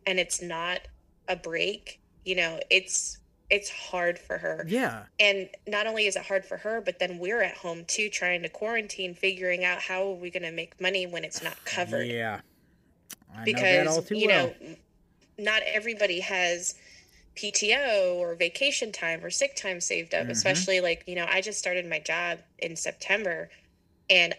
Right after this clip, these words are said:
Speaker 1: I don't have any of those things right now because I'm quote unquote still part-time, even though, like, I'm kind of, like, on the border of being full-time. It's just that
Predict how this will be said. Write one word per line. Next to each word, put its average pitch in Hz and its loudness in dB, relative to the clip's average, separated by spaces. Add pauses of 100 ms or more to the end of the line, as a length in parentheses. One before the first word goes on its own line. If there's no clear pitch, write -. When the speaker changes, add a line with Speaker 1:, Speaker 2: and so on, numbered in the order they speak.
Speaker 1:
I 180 4
don't 247 4
have 180 4
any 165 2
of 165 -4
those 165 -2
things 165 -4
right 160 -4
now 170 -2
because 180 -4
I'm 180 -6
quote 190 2
unquote 180 0
still 175 -2
part-time, 180 -2
even 175 -4
though, 165 -2
like, 165 -4
I'm 170 -6 (120)
kind 175 0
of, 165 -2
like, 165 -2 (120)
on 175 -6
the 175 -4
border 170 2
of 160 -8
being 165 -2
full-time. 165 -4
It's - -2
just - -4
that 160 -2